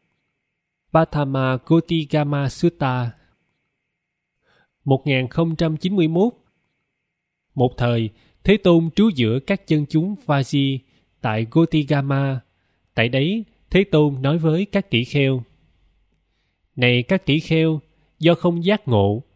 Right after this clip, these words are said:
do không thông đạt bốn thánh đế mà ta và các ông lâu ngày phải dông rủi, lưu chuyển như thế này." Thế nào là bốn?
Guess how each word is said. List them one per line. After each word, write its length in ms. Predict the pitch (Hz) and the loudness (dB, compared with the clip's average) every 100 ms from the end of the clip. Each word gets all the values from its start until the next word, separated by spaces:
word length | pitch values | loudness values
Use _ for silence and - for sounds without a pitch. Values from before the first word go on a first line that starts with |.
| _ | _
do 120 | 170 185 | 0 0
không 260 | - 180 | 0 -2
thông 260 | - 180 151 | -2 -4 -2
đạt 200 | 107 107 | -4 -2
bốn 160 | - 180 | 0 0
thánh 220 | 180 185 | 0 -2
đế 320 | 170 160 220 233 _ _ - | 0 0 -2 -6 _ _ -8
mà 180 | 131 131 | -4 -4
ta 340 | - 165 165 - | -2 -2 -2 -2
và 100 | 117 | -2
các 200 | - 170 | -2 -2
ông 280 | 165 156 156 | 0 0 2
lâu 220 | 151 156 | 0 0
ngày 280 | 127 107 101 | 0 -2 -2
phải 220 | - 151 151 | -2 -2 0
dông 180 | 160 139 | -2 0
rủi, 340 | 110 95 180 - _ _ - | 0 0 -4 -8 _ _ 2
lưu 200 | 190 190 | 4 4
chuyển 320 | 135 98 170 | 0 -2 -2
như 120 | 170 | -2
thế 160 | 160 156 | -2 -2
này." 320 | 110 98 92 _ _ _ _ _ _ - | -2 -2 -4 _ _ _ _ _ _ -2
Thế 140 | 196 | -2
nào 220 | 196 110 107 | 0 -2 0
là 140 | 101 | -2
bốn? 360 | 117 127 180 | 2 0 0